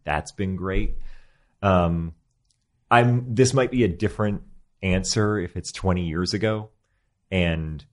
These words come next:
the show had had this kind of success twenty years ago. And, uh, but I'm not as worried about getting, like, there's just too much opportunity out there right now. There's too many, there are, how many scripted shows are there? Five hundred and, like, two years ago, there was four hundred and ten.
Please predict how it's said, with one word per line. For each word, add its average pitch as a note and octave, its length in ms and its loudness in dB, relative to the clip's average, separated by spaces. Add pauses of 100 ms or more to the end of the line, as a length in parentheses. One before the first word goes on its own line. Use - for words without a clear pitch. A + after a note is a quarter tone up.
(120)
the D#2+ 80 -6
show F2+ 220 0
had E2+ 100 0
had D#2 380 0
this F2+ 160 -4
kind F2+ 220 0
of E2+ 80 -6
success - 360 -6
twenty F2+ 280 -4
years F2 280 -6
ago. F2 400 -2
And, E2 280 -4
uh, G#2 100 -4
but G#2+ 140 0
I'm G#2+ 160 2
not G#2 200 0
as G2+ 140 -8
worried F#2 340 -2
about F#2 320 -4
getting, F2+ 260 -2
like, E2+ 160 -6 (760)
there's G2+ 180 0
just - 200 -2
too A2 180 -4
much G#2+ 220 0
opportunity F#2+ 680 -6
out C#2+ 220 -6
there C#2+ 220 -10
right C#2+ 220 -10
now. C#2+ 180 -8
There's D2 200 -10
too - 220 -6
many, G2 280 -4
there F#2+ 240 -2
are, F#2 60 2
how A2 220 -4
many A2 140 -2
scripted - 400 -6
shows F2+ 280 -6
are F2+ 120 -2
there? C2+ 240 -8 (140)
Five D2 180 2
hundred E2 320 -2
and, D2 140 -8
like, D#2+ 300 -4 (100)
two A#2 200 -2
years E2+ 260 -2
ago, D#2+ 160 -2
there D#2+ 100 -2
was D#2+ 120 -10
four E2 260 -2
hundred D#2 280 -6
and D2+ 140 -10
ten. C#2+ 360 -4